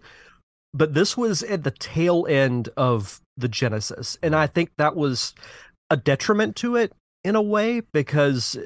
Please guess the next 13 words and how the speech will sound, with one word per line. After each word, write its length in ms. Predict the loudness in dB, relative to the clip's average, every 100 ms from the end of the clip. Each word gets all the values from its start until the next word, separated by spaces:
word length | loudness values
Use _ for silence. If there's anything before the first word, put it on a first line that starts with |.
| -8
uh, 60 | -10
by 300 | 0 2 4
then, 340 | 4 4 4
you 80 | 4
know, 160 | 4 4
they 160 | 4
were, 300 | 4 4 2 -2
Sega 300 | -2 0 2
was 200 | 2 0
focused 340 | -2 -2 -4
on 80 | -4
the 80 | -4
Saturn, 600 | 0 2 4 2 0 -4